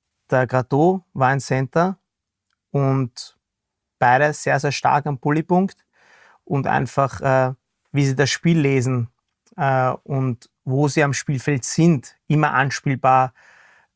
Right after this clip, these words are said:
immer supportend mit ihren Mitspielern. Ja, ich glaub, eine Mischung aus den Vieren und ich glaub, wenn du eine Mischung aus den Vieren bist, <laughs> kann man schon sagen, dass du ziemlich gut ankommst in der Liga.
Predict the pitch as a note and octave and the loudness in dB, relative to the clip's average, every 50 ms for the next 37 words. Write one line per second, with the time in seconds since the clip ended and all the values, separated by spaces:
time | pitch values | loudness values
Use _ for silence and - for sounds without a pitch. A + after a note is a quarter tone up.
0 | _ _ - D#3 D3 D3+ C#3+ C#3+ C#3+ C#3+ - - - - D#3 B2 - - D3 C#3 | _ _ -2 0 2 2 4 2 2 0 -2 -6 -4 -4 -4 -4 -2 2 2 4
1 | C#3 C3+ - - C#3 C3+ C3+ A#2+ - - - - C#3 C3 C3+ C#3 C#3 C3+ C#3 C3+ | 4 2 0 -2 -4 -2 -4 -6 -8 -12 -8 -8 -6 -4 -2 -2 0 0 0 0
2 | C#3+ C3+ - - - - C#3 C3 C3+ C3+ C3 C3 B2+ B2 - _ _ _ _ _ | -2 -2 -4 -6 -4 -2 0 2 2 2 0 0 -4 -6 -10 _ _ _ _ _
3 | _ _ _ _ - D3+ F#3 F#3+ D3+ - - D#3 D3 D3 D3 D3 D3 D3+ E3 F3 | _ _ _ _ 4 4 4 4 2 0 0 0 0 2 0 0 0 0 -2 -2
4 | - - F3+ E3+ E3+ D#3+ D3 - - - D#3 E3 D3+ - - E3 F3+ E3+ D#3 C#3 | 0 0 2 2 2 0 -2 -2 -2 0 0 0 0 -2 0 0 2 2 2 2
5 | C3+ C3+ B2 - - C#3 C3+ C3 A#2 - _ _ _ _ _ _ _ _ _ _ | 0 -2 -4 -4 -2 -2 -2 -2 -4 -8 _ _ _ _ _ _ _ _ _ _
6 | _ _ _ _ _ _ _ _ _ _ _ _ _ _ _ _ _ _ _ _ | _ _ _ _ _ _ _ _ _ _ _ _ _ _ _ _ _ _ _ _
7 | _ _ _ C3+ C3 C3+ C3+ C3+ C#3 D3 D3 - - D3+ D3 C#3 B2 - - C#3+ | _ _ _ -4 -2 0 0 2 0 0 -2 -2 -2 -2 0 -2 -2 -2 -2 -2
8 | D3+ C3+ - - - D#3 D3+ D3+ D#3+ D#3+ E3+ F#3 - - - - - - _ - | -2 -2 -4 -4 -2 -2 -2 0 0 0 0 0 -2 -6 -8 -10 -12 -18 _ -12
9 | - - - - - - - - F3+ - C#3 A#2+ - F#3+ G3+ G3 E3 - - - | -12 -12 -12 -14 -18 -20 -10 -8 -4 -2 -2 -4 -2 -4 -4 -4 -6 -6 -2 0
10 | D3+ D3 D3 D3 F3 D#3 C3+ - - - G3+ F#3+ E3 D#3+ E3+ - E3+ D#3 - - | 0 0 0 0 0 0 0 2 2 2 2 2 0 -2 0 0 0 0 2 2
11 | E3 D#3 F#3 F#3 - - E3 D#3+ D#3 D3+ D#3+ G3+ - - - G3 F3 - - - | 2 4 4 2 2 0 2 4 4 4 4 2 2 2 2 2 2 -2 -6 -4
12 | - - D3 - - D#3+ D#3 D#3 D#3+ D3+ D#3+ D3+ B2 | -2 0 2 4 4 4 4 2 2 2 0 0 0